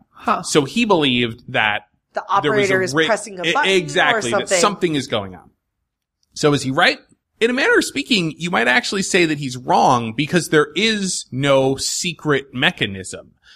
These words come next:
Speaker 2: Uh, it's all exactly as it appears to you. He's just not noticing something. So you go up to the game,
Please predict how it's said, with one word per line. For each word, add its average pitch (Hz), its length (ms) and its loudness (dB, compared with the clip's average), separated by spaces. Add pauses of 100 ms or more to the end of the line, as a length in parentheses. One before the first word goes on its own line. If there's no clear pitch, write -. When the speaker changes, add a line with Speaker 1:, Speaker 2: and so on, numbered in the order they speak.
(140)
Speaker 2:
Uh, 127 220 2
it's 151 180 -2
all 202 240 2
exactly 143 800 -2
as 127 200 -2
it 117 160 -4
appears 180 540 -4
to 120 100 -8
you. 92 360 -10
He's - 180 -12
just 190 180 -6
not 139 160 0
noticing 110 400 -4
something. - 420 -16 (140)
So 175 400 2 (280)
you 151 120 -6
go 185 100 4
up 185 100 2
to 147 60 -8
the 127 60 -6
game, 87 300 -8